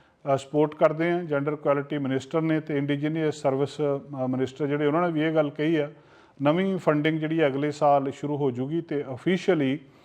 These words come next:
ਇਹ, ਅ, ਅਗਲੇ ਵੀਕ ਦੇ ਫੈਡਰਲ ਬਜਟ ਜਿਹੜਾ ਅਗਲੇ ਹਫ਼ਤੇ ਹੋਣਾ ਆ ਉਹਦੇ ਵਿੱਚ ਇਹ ਐਡ ਕਰ ਦਿੱਤੀ ਜਾਊਗੀ।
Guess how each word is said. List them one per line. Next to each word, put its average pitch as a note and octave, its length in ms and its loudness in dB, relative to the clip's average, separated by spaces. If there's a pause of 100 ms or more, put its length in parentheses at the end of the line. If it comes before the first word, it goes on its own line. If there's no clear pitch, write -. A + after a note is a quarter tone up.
(300)
ਇਹ, C#3 540 2
ਅ, - 760 -2
ਅਗਲੇ D3+ 440 2 (140)
ਵੀਕ C#3 340 -2
ਦੇ D3 80 0
ਫੈਡਰਲ C#3 440 0
ਬਜਟ C3+ 360 -2
ਜਿਹੜਾ C#3 200 0
ਅਗਲੇ C3 200 -2
ਹਫ਼ਤੇ C3+ 340 -4
ਹੋਣਾ C3 300 -2
ਆ - 40 -6 (120)
ਉਹਦੇ D3 140 0
ਵਿੱਚ C3+ 220 -4
ਇਹ C3 140 -2 (120)
ਐਡ B2+ 340 2 (640)
ਕਰ E3+ 160 8
ਦਿੱਤੀ D3 320 -2
ਜਾਊਗੀ। G#2+ 400 -8